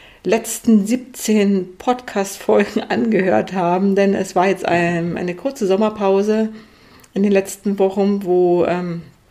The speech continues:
ich mir ein bisschen Zeit für mich, meine Familie und liegen gebliebene, äh, Projekte genommen habe.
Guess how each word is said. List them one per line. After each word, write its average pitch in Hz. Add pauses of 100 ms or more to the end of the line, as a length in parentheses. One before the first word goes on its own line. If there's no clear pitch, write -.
(320)
ich 196
mir 196
ein 180
bisschen 175
Zeit 190
für 185
mich, 185
meine 160
Familie 180 (360)
und 247
liegen 202
gebliebene, 175
äh, 160
Projekte 165
genommen 208
habe. 202